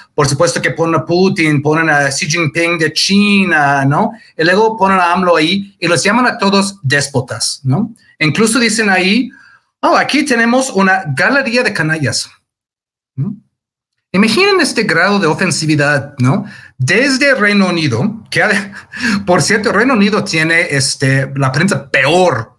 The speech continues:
que yo he conocido, este, en, en, en mi vida, la, la prensa más concentrada, más oligárquica, más ruin, ¿no? <clears throat>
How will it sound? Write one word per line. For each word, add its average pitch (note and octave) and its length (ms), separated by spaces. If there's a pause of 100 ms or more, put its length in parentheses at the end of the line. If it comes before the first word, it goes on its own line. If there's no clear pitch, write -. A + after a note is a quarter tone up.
(100)
que B2+ 120
yo C#3+ 140
he D3 80
conocido, B2+ 600
este, A#2+ 640
en, B2 240
en, C#3 180
en B2 100
mi C3 120
vida, G#2+ 200
la, A2+ 320 (240)
la A#2+ 100
prensa D3+ 280
más D#3 320
concentrada, C#3+ 540
más E3 340
oligárquica, C3 800 (420)
más D3 360
ruin, D#3 600 (480)
¿no? F3+ 340
<clears throat> A#3+ 40